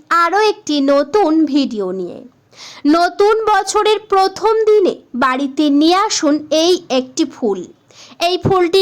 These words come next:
বাড়িতে আনলে নতুন বছর খুব ভালো কাটবে এবং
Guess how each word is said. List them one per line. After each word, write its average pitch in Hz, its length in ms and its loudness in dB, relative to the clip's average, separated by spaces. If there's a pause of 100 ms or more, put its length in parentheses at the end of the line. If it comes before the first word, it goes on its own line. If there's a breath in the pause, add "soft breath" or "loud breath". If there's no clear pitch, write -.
বাড়িতে 254 460 -2 (140)
আনলে 277 380 0 (240)
নতুন 349 520 2
বছর 349 440 0 (140)
খুব 330 260 -2
ভালো 233 360 -2
কাটবে 330 400 -2 (460 soft breath)
এবং 359 320 0